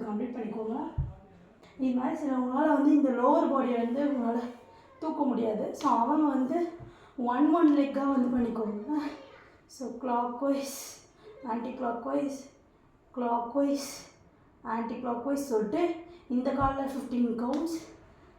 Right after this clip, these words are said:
So, நெக்ஸ்ட் வந்து இந்த காலில் வந்து clockwise, anti-clockwise, clockwise,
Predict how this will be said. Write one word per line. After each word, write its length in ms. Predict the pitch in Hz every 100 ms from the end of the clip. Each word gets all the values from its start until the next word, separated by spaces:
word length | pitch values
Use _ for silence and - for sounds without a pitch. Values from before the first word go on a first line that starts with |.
| -
So, 60 | 277 247
நெக்ஸ்ட் 300 | 247 240 254
வந்து 180 | 247 330 349 - - - - - - - 247
இந்த 180 | 254 262 262
காலில் 360 | 262 254 233 226
வந்து 200 | 233 320 - - - - - - -
clockwise, 520 | 240 233 254 285 277 - - - - - - - 233
anti-clockwise, 720 | 226 240 233 226 269 277 269 - - - - - - -
clockwise, 600 | 240 226 233 277 285